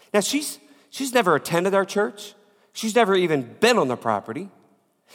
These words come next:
And she tells me, "I had this dream, and it was so real,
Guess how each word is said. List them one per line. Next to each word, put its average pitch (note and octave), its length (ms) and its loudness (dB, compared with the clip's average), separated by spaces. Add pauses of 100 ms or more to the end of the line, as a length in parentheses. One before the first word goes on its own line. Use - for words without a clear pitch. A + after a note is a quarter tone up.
(140)
And F#3+ 80 -2
she A#3 140 -2
tells C4 340 4
me, D#3 240 -4 (960)
"I F#3 60 2
had B3+ 120 4
this A3 180 -2
dream, C#3 500 0 (800)
and G#3+ 120 4
it G3+ 60 6
was F#3+ 160 2
so A3+ 1080 0 (460)
real, C#3 1040 0